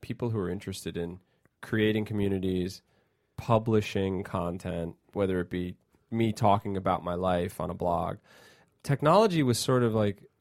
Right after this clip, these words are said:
this thing that we were, there was such a strong motivation to continue to lower the barrier and to make it accessible, because the goal wasn't, "I majored in comp sci,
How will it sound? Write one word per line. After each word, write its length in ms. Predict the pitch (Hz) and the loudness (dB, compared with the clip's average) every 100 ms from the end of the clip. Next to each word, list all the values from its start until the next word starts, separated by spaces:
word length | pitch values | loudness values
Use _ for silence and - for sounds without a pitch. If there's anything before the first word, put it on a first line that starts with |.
| - | -6
this 200 | 110 - | -6 -6
thing 580 | - 143 135 120 110 - | 0 2 4 2 -2 -6
that 500 | - 117 110 104 95 - _ _ _ _ _ | -6 0 2 2 0 -6 _ _ _ _ _
we 160 | 135 135 | -4 -2
were, 80 | 127 | 2
there 100 | 120 | 0
was 140 | 117 | 0
such 260 | - 165 - | 0 0 0
a 60 | |
strong 340 | 123 - 123 117 | -2 0 0 0
motivation 480 | 110 101 101 101 | 0 0 0 -2
to 60 | 95 | -8
continue 520 | - 92 - 117 113 | -6 -8 -4 -4 -2
to 80 | 95 | -2
lower 320 | 90 92 90 | -2 0 0
the 100 | 82 | -2
barrier 560 | 82 82 85 80 76 98 _ _ _ _ | -4 -4 -4 -6 -8 -12 _ _ _ _
and 140 | - 107 _ | -8 -8 _
to 120 | - | -4
make 400 | 110 107 117 117 | -2 0 0 0
it 80 | 117 | 0
accessible, 440 | 95 - 104 104 107 | -4 -2 -4 -4 -4
because 280 | 110 117 | -2 -2
the 80 | 113 | -2
goal 440 | 110 143 190 190 120 | -2 2 4 4 2
wasn't, 600 | 113 113 107 101 95 - _ _ _ - | 4 4 2 -2 -4 -14 _ _ _ -2
"I 80 | 110 | 0
majored 420 | 107 110 110 110 | 2 2 4 2
in 120 | 110 | 0
comp 300 | 104 98 101 | 0 -2 -2
sci, 540 | - 92 87 87 98 | -2 -2 -2 -4 -6